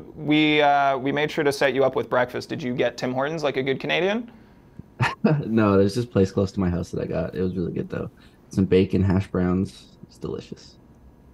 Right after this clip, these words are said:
Speaker 1: All right. Love to hear it. Legs, thanks so much for helping, uh, me and hopefully a handful of other people out there learn a little bit more about Human Torch. Um,
Speaker 2: Yeah.
Speaker 1: I warned you ahead of time. I'm still learning.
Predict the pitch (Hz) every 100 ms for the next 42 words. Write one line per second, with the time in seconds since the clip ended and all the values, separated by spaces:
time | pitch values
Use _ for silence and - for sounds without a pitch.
0 | - - 113 107 120 202 - - - 123
1 | 127 139 143 - 117 123 113 110 - -
2 | - - - - - 151 160 - 175 202
3 | 226 196 185 190 175 175 170 156 151 147
4 | 131 147 185 175 135 135 127 - - 240
5 | 185 175 196 151 160 160 165 156 147 143
6 | 151 147 143 135 143 143 135 160 208 214
7 | 202 185 180 165 165 160 151 - 165 160
8 | 147 170 208 214 - - - - 135 135
9 | 135 131 131 143 139 139 151 160 160 170
10 | 170 165 - - - _ - - - -
11 | - - _ - - - 127 143 156 165
12 | 165 165 165 170 156 135 147 - 170 160
13 | 160 165 170